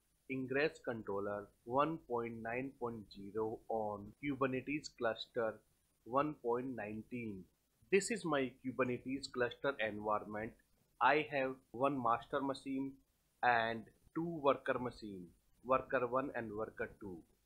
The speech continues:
Before installing the Ingress controller, let's understand how does it work with help of two architecture diagram.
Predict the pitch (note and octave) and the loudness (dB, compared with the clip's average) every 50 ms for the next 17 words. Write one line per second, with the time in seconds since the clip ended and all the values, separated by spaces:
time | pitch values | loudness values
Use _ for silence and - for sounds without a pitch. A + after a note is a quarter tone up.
0 | - A#2+ D#3+ E3 D#3 - F#3 F#3 F#3+ F#3 D3+ C#3+ C3+ - - D#3 D3 D3+ D3+ D3+ | -6 -4 -2 -2 0 2 2 2 2 2 0 -6 -4 -2 0 0 0 0 0 -4
1 | C3+ A#2 A#2 A2+ G#2+ G#2+ G2+ - _ _ _ _ _ - C3 C3+ C3+ C3 C3 D3 | -4 -6 -8 -10 -10 -12 -14 -16 _ _ _ _ _ -6 -4 -2 -2 0 2 2
2 | D#3 D#3 - - - A#2 A2 G#2 G#2+ G2+ G2+ A2 A2+ B2+ C3+ - _ _ _ _ | 2 0 -2 -4 -4 -4 -4 -2 -2 -2 0 0 0 -2 -4 -6 _ _ _ _
3 | - B2+ B2+ C3+ D3+ D3+ - - - - A#2 A#2+ A#2+ D3 C#3+ - - - B2 A#2 | -6 0 2 4 4 4 2 -4 -8 -8 -6 -4 -2 -4 -4 -4 -6 -6 -6 -6
4 | A#2 A2+ - _ _ _ - - D3 D3+ D#3 D#3+ D3 - - B2+ B2 A#2+ - C3 | -6 -8 -12 _ _ _ 2 4 6 6 6 4 2 2 2 4 4 4 2 -2
5 | C3 - - G2 G#2+ G#2+ G#2 G2 - - - - - _ _ _ _ _ _ _ | -4 -4 -4 -2 0 2 2 0 -2 -8 -20 -20 -20 _ _ _ _ _ _ _
6 | _ _ _ - A2 A#2 C3+ E3 F3 E3 - - _ _ _ - C#3+ D#3+ F3 F3 | _ _ _ -18 -8 -2 0 0 0 0 -4 -12 _ _ _ 2 4 4 4 4
7 | - - - - A2 A2+ A2+ A2+ A2+ - - _ _ _ _ _ - F#3 F#3+ F#3+ | 0 -8 -8 -4 0 0 0 0 0 -4 -8 _ _ _ _ _ -2 0 2 6
8 | F#3+ C3+ C3+ C3 - - C#3 C3 - B2+ A#2+ - - - D#3 D#3 D3+ B2+ A2+ A2 | 6 6 6 4 2 -4 -8 -6 -4 -4 -4 -6 -4 -2 -2 0 2 0 0 -2
9 | G#2 - A2 G#2 G#2+ G2 F#2+ | -2 -4 -2 0 2 2 0